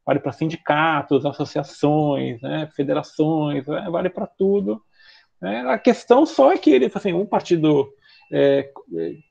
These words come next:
revolucionário, né, deve-, não deveria ser assim,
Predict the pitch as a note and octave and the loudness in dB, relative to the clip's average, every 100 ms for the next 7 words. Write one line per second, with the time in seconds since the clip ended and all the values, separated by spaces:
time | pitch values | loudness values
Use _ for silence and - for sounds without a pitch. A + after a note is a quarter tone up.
0 | _ _ - C3+ D3 D3+ C#3 D3+ C#3 E3+ | _ _ 2 4 6 4 2 -2 -2 -2
1 | A3+ E3 C3+ A#2+ _ - D#3 G3+ _ _ | 0 0 0 -4 _ -8 -8 -8 _ _
2 | _ D3 D3 E3+ D#3+ F#3 G#3 F3 G3 - | _ 2 6 6 6 4 6 8 8 4
3 | D3+ - B2 | -2 -4 -12